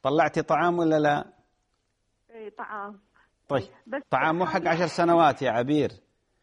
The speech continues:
Speaker 1: طعام مو حق عشر
Speaker 2: آه.
Speaker 1: سنوات. طعام مرة واحدة بس.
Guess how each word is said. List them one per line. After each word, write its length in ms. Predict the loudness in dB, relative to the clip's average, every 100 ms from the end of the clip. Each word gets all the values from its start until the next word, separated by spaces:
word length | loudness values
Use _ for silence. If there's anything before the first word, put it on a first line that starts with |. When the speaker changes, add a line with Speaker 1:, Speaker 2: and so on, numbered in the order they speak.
| _ _ -2
Speaker 1:
طعام 300 | 0 0 0
مو 140 | -2
حق 180 | -4 -4
عشر 220 | -4 -4
Speaker 2:
آه. 20 |
Speaker 1:
سنوات. 540 | -4 -2 0 0 -2 -2
طعام 240 | -2 0
مرة 200 | 0 2
واحدة 280 | 2 0 -2
بس. 460 | -2 -4 -10 -20